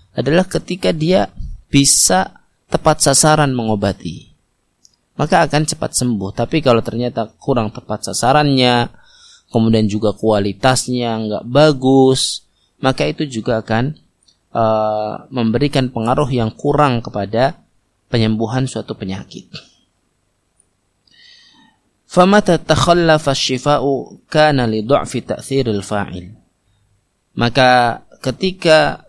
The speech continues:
kesembuhan itu terlambat, maka itu bukan karena,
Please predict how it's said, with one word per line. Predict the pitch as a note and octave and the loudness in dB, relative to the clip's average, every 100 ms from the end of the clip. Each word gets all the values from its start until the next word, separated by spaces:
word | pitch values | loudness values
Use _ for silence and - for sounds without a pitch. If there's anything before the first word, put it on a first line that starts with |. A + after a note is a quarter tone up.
| _ _ _ _ | _ _ _ _
kesembuhan | - - D3 D3 D#3+ E3 D#3 D#3 | -2 0 0 2 0 0 -2 -4
itu | D#3 - D3 B2+ G#2 - _ _ _ _ _ | -8 -6 -4 -4 -6 -14 _ _ _ _ _
terlambat, | - C#3 B2+ B2 A2+ A2 C3+ F#3 - - _ _ _ _ _ _ | -4 0 2 2 2 2 0 -2 -8 -20 _ _ _ _ _ _
maka | B2+ D3+ D#3+ | -4 -2 -6
itu | F3 | -6
bukan | E3 B2+ - D3 D3+ | -6 -6 -4 -4 -2
karena, | C3 A#2 A#2+ C#3 | -4 -4 -2 -2